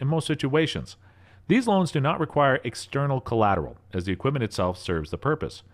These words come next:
This means that the bank can repossess your equipment if you stop making payments on the loan. Because of this, these types of loans are typically easier to obtain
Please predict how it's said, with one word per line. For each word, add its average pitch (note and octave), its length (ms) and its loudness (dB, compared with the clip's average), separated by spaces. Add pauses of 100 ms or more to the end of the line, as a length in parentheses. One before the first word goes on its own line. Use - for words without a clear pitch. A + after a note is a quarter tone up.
(360)
This A2 200 0
means E2+ 340 -6
that D#2 120 -6
the D#2+ 80 -4
bank G#2 300 0
can F2+ 100 -2
repossess G2 560 0
your E2+ 100 -2
equipment E3 460 0
if G#2 100 -6
you G2+ 80 -4
stop D#2+ 240 -2
making D#2+ 280 -6
payments G3 400 -4 (300)
on - 220 0
the - 80 0
loan. A2 320 0 (340)
Because E3 300 0
of G2+ 60 -2
this, F#2+ 240 0 (320)
these C#3 160 0
types E3 240 2
of C3 120 -2
loans G#2 240 0
are G#2 60 -2
typically A2+ 500 -2
easier F#3+ 420 0
to D#2 120 -6
obtain D#2+ 440 -8